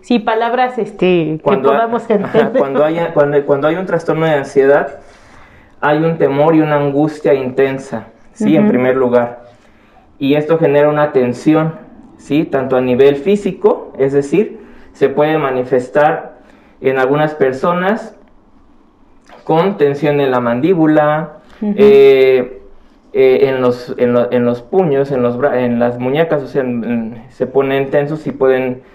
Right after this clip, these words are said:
Speaker 2: hacer este, este como movimiento de cerrar el puño, ¿no?
Speaker 1: Ujú.
Speaker 2: Eh, la respiración empieza también a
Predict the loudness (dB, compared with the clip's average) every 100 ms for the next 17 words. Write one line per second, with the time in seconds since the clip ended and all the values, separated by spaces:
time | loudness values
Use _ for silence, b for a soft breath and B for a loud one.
0 | b b b -8 -2 -2 -2 0 0 0
1 | -2 -4 0 0 0 -4 -6 -4 -4 -2
2 | -2 0 -2 -2 0 0 0 0 4 2
3 | 2 -2 -2 -2 -2 -4 -6 -2 0 0
4 | -2 -8 -2 2 4 4 2 2 0 0
5 | -2 0 0 0 0 0 0 2 2 2
6 | -2 -2 -2 0 -2 -2 -2 0 -2 -6